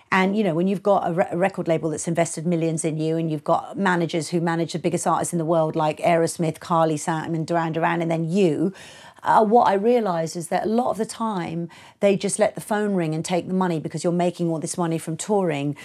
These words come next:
And then, you know, but you never get to go home. Now, I loved that. I didn't mind that. I was prepped for it.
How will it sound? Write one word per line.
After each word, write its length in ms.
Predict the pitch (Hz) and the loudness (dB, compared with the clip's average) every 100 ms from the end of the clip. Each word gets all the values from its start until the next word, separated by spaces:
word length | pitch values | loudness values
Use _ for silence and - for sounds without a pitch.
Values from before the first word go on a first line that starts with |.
| - - - | -18 -8 0
And 160 | 185 | 4
then, 200 | 185 180 | 4 2
you 180 | 190 202 | 2 0
know, 160 | 165 151 | 0 0
but 140 | - | -2
you 200 | 208 233 | 4 4
never 220 | 226 220 | 4 2
get 240 | 208 233 - | 4 2 2
to 80 | |
go 200 | 196 196 | 0 0
home. 280 | 196 220 170 | 2 0 2
Now, 180 | 214 - - | 4 4 6
I 200 | 277 311 | 6 8
loved 360 | 269 269 - | 6 4 2
that. 240 | 156 113 - _ | -2 -2 -4 _
I 200 | 196 240 | 4 4
didn't 260 | 240 240 226 | 4 2 2
mind 260 | 233 226 185 | 4 4 2
that. 140 | 160 | 2
I 140 | 196 202 | 2 2
was 180 | 185 | 0
prepped 320 | - 226 226 - | -2 2 2 2
for 140 | 170 | -2
it. 160 | 151 | -2